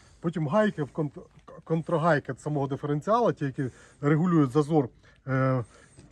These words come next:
піввісів сателітів, от, е, воно у вас розконтрагається, тому що там велика нагрузка. От, і от того, що воно розконтрагаюється,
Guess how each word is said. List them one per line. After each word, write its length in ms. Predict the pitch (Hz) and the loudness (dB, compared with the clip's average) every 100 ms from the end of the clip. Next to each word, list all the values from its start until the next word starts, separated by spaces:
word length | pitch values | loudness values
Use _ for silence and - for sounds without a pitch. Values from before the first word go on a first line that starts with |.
| - - - - - | -20 -20 -20 -20 -4
піввісів 800 | 170 170 156 196 160 151 135 160 | -2 -2 0 0 2 0 -2 -8
сателітів, 800 | 143 170 156 180 175 143 123 107 - _ _ _ | -8 -6 -2 0 2 0 -2 -6 -10 _ _ _
от, 260 | 135 135 - _ | -2 -2 -2 _
е, 360 | 123 123 123 120 | -6 -4 -2 -2
воно 280 | 110 170 214 | -2 -2 -2
у 180 | 185 131 | -2 -2
вас 240 | 170 160 | -4 -2
розконтрагається, 880 | 143 170 - 160 156 160 185 131 120 | -4 -4 -4 -6 -2 0 0 0 -4
тому 220 | - 139 | -8 -8
що 180 | 139 - | -8 -12
там 260 | - 139 117 | -8 -8 -6
велика 340 | 123 127 123 | -6 -6 -8
нагрузка. 460 | 117 113 101 - - _ - - - - - | -8 -8 -12 -18 -20 _ -20 -20 -20 -18 -6
От, 200 | 123 - | -6 -6
і 240 | 151 190 190 | -6 0 0
от 180 | 170 | 0
того, 180 | - 165 | 0 0
що 160 | 139 143 | 0 0
воно 200 | 151 139 | 0 2
розконтрагаюється, 1000 | 139 - 147 147 226 262 196 175 180 | 0 0 -4 -2 0 2 2 0 -4